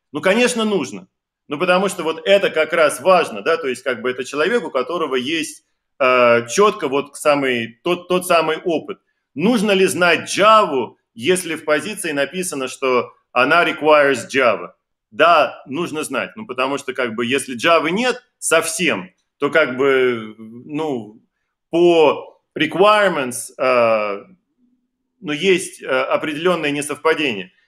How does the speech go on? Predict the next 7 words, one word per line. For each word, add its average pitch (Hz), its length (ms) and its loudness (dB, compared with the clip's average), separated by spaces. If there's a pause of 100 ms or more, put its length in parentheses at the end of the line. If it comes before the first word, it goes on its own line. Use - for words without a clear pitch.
(160)
Я 180 160 2
считаю, 214 340 4
что 190 160 0
в 180 40 -6
случае 185 460 -4
data 208 340 2
science 123 760 0